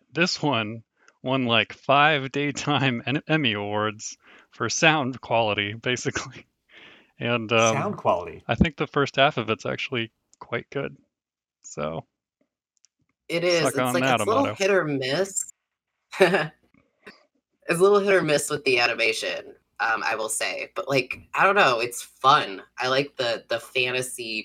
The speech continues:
Speaker 3: plots they develop, like, the strange mystical things that happen are oftentimes very fun and, and creative.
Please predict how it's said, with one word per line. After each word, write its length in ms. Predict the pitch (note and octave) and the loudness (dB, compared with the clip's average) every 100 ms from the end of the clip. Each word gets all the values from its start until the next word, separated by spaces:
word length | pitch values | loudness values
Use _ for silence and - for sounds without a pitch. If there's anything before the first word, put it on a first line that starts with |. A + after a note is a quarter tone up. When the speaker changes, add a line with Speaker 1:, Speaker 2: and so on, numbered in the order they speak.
| - | -6
Speaker 3:
plots 380 | A2 G#2+ - - | -6 -4 -8 -10
they 180 | A2 | -10
develop, 560 | G#2 G#2+ G2+ D2 - - | -10 -10 -10 -8 -10 -10
like, 160 | A2 - | -14 -10
the 80 | A#2 | -6
strange 840 | - - A#2+ A#2+ A#2 A#2+ - - _ | -6 -4 -6 -6 -6 -6 -8 -10 _
mystical 500 | B2+ B2+ - - C3+ | -8 -6 -6 -8 -10
things 280 | - A2+ A2 | -10 -14 -14
that 120 | - | -16
happen 520 | - G#2 - - F#2+ F#2 | -4 -4 -4 -14 -16 -12
are 140 | E2+ | -6
oftentimes 560 | - - F#2 G#2 F2 F2+ | -6 -8 -16 -16 -12 -12
very 200 | D2 - | -12 -12
fun 420 | - A2+ F#2+ F2+ _ - | -14 -12 -14 -16 _ -16
and, 200 | G#2 F#2+ _ - | -14 -14 _ -14
and 160 | F2+ | -14
creative. 480 | - A#2+ A2+ - - | -8 -6 -6 -8 -18